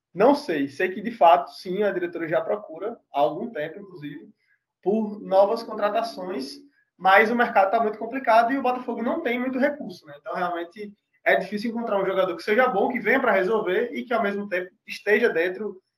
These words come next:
daquilo que o clube hoje tem condições de pagar, né? E eu não vejo a, essa diretoria, é, aí a, a,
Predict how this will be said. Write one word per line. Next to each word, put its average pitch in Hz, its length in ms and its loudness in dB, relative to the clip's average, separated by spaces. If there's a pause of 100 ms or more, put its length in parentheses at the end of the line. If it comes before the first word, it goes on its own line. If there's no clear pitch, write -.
(160)
daquilo 175 360 2
que 185 100 -6
o 180 80 -8
clube 170 240 -10
hoje 170 180 -4
tem 196 160 -6
condições 190 380 -6
de - 60 -10
pagar, 208 580 6 (300)
né? 165 360 2
E 202 80 4
eu 233 120 10
não 254 160 6
vejo 202 260 4
a, 196 200 6
essa 170 260 -2
diretoria, 175 760 -2 (320)
é, 143 180 2
aí 143 220 4
a, 147 60 2
a, 143 760 -4